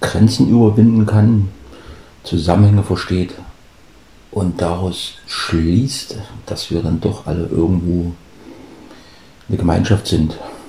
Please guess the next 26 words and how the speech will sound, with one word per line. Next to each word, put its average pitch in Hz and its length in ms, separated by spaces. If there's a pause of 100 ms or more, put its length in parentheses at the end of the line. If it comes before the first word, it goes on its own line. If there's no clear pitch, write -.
(260)
ob - 200
Süd, 95 340 (200)
Nord, 85 420 (920)
Ost - 280
oder 78 180
West. - 280 (840)
Und 90 160
wenn 85 120
man 85 120
sich 82 380 (600)
vielleicht 80 580
für - 160
Sachen 92 300
einbringt, 87 600 (1000)
die 117 160
vielleicht 98 340
ein - 20
bisschen - 200
abstrus - 460
erscheinen, 104 640
aber 82 440 (840)
vielleicht 87 440
doch 107 100
die 104 100
Chance 107 640
geben, 98 540